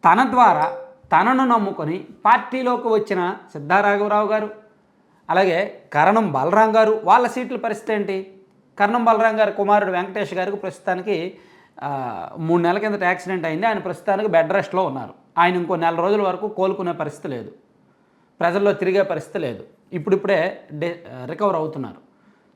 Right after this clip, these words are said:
So ఆయన లేని లోటు చీరాల్లో కనిపిస్తోంది. ఆయన ఇన్ఛార్జ్గా ఉంటే, యాక్టివ్గా ఉంటే, పార్టీ కార్యక్రమాల్లో చురుగ్గా ఉంటే అక్కడ కేడర్ చెల్లాచెదరు అయ్యేది కాదు.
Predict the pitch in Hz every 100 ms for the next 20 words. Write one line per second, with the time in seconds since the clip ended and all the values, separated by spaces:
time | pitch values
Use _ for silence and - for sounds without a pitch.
0 | - 254 262 175 240 269 254 226 262 -
1 | - _ _ _ 190 180 254 262 220 208
2 | 254 196 220 - - 240 247 226 220 214
3 | 190 131 - 107 82 - _ _ _ _
4 | _ _ _ 165 208 233 202 214 254 240
5 | 233 240 226 214 240 214 220 233 233 226
6 | 220 233 226 214 220 233 226 220 220 220
7 | 214 214 208 208 214 208 202 233 233 -
8 | 214 226 214 208 220 214 214 214 202 185
9 | 180 170